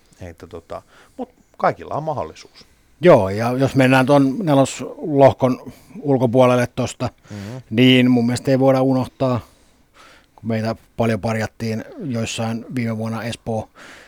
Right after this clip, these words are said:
Speaker 2: mielisyydestä ja henkisyydestä, niin täytyy kuitenkin muistaa, että, että B S kaksituhatta kolme syntyneitä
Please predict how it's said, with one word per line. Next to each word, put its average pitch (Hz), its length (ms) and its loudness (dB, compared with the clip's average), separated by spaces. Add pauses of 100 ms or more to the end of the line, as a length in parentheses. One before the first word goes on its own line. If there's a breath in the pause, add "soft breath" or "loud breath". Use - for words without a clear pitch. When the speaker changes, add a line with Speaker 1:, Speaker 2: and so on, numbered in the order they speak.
(140)
Speaker 2:
mielisyydestä 117 640 -2
ja 117 80 -2
henkisyydestä, 117 680 -4
niin 117 140 -6
täytyy 101 340 -8
kuitenkin 104 320 -6
muistaa, 98 480 -10
että, - 300 -12
että 98 180 -14
B 98 40 -10 (140)
S - 160 -8 (160)
kaksituhatta 104 500 -10
kolme 101 320 -10
syntyneitä 98 680 -10